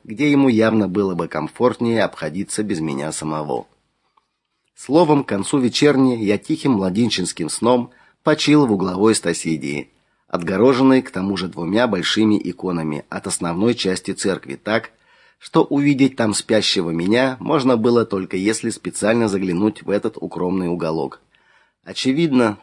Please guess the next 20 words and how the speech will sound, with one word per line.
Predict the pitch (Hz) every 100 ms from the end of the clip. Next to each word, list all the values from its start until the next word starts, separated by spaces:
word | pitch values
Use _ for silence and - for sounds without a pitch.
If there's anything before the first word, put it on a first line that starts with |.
| -
туда | 123 135
после | 131 117 - 90
вечерни | 87 - 131 127
никто | 127 90 - 101
не | 98
заглянул, | 90 92 90 78 71 69 _ _ _ _
а | 131
мое | 131 117 110
отсутствие | 98 - 107 - 85 80
на | 80
трапезе, | - 110 131 135 117 120 123
скорее | - 87 92 131
всего, | 127 131 127 120
объяснили | 85 82 87 - 107 123
моим | 92 90 104 -
опочиванием | - 90 - 85 87 101 104 101
в | 85
келье | 85 85 82 87 78
с | -
устатку. | 90 - 78 73 - - 62